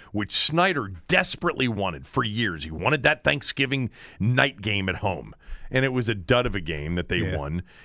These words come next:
Speaker 1: And then last year they played the Cowboys on Thanksgiving Day. Um,
Speaker 2: Colt played that game.
Speaker 1: Colt played that game through a couple of late picks. They,
Speaker 2: Yeah.
Speaker 1: they were six and four going into that game. They
Speaker 2: Yeah.
Speaker 1: were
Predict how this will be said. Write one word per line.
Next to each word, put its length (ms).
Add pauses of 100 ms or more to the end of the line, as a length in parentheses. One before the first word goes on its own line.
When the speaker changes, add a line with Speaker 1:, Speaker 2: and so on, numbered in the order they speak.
Speaker 1:
And 140
then 140
last 380
year 100
they 120
played 180
the 80
Cowboys 580
on 180
Thanksgiving 580
Day. 200 (580)
Um, 680 (100)
Speaker 2:
Colt 300
played 240
that 160
game. 80
Speaker 1:
Colt 180
played 240
that 160
game 220
through 180
a 40
couple 300
of 60
late 240
picks. 340
They, 200
Speaker 2:
Yeah. 40
Speaker 1:
they 160
were 120
six 280
and 100
four 280
going 260
into 120
that 160
game. 180
They 100
Speaker 2:
Yeah. 100
Speaker 1:
were 140